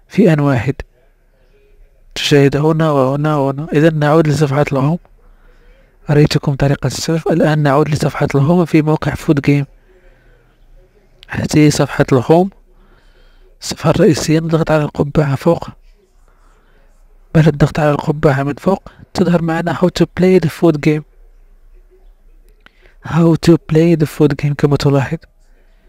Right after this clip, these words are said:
لديك هنا اللغة، تختار اللغة،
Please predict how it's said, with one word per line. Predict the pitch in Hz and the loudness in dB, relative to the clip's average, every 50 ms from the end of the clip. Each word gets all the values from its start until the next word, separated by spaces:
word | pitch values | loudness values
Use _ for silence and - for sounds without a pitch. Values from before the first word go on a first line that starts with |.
| - _ - - _ - - _ _ _ _ _ _ _ - - _ - - _ _ _ - - | -20 _ -20 -20 _ -20 -20 _ _ _ _ _ _ _ -20 -20 _ -20 -20 _ _ _ -10 0
لديك | 147 160 165 170 - - 156 | 2 4 4 4 2 2 0
هنا | 143 147 147 147 | 2 2 2 2
اللغة، | 143 139 147 139 - 151 | 2 2 0 2 0 2
تختار | - 139 - - - 147 139 | 0 0 -4 -2 -2 0 0
اللغة، | 139 139 139 131 147 160 | 2 0 0 0 -2 -4